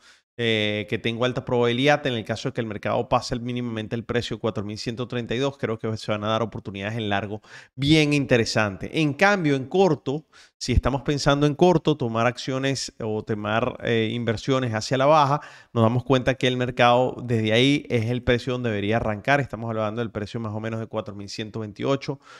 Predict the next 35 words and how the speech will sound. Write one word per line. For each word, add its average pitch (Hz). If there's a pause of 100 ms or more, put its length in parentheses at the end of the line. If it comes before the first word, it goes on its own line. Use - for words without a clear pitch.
(160)
cuatro 117
mil 110
ciento 135
veintinueve. 151
Si -
el 123
mercado 113
logra 123
bajar 110
de 117
ahí, 120
bueno, 107
tendremos 104
oportunidades 110
en 117
corto 104
bien 117
interesantes 104
hasta 123
cuatro 101
mil 104
ciento 120
siete. 160 (340)
Eso 156
sí, 165 (180)
estamos 139
teniendo, 127
eh, 110
realmente 117
mercados 117
muy, 156
muy 135
lentos, 123
mercados 110
donde 117